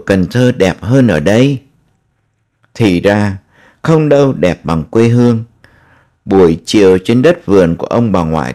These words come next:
tôi đều im lặng, như để dọn đường cho mặt trời đi ngủ.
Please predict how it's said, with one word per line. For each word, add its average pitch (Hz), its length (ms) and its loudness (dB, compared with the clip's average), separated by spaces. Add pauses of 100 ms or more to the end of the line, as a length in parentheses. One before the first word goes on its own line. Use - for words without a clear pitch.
(120)
tôi 113 220 2
đều 90 300 -2
im 110 260 -2
lặng, 82 240 -4 (600)
như 147 180 2
để 87 220 2
dọn 85 400 -2
đường 95 360 2
cho 123 120 -2
mặt 98 220 -2 (100)
trời 87 280 2
đi 113 200 -2
ngủ. 78 360 -4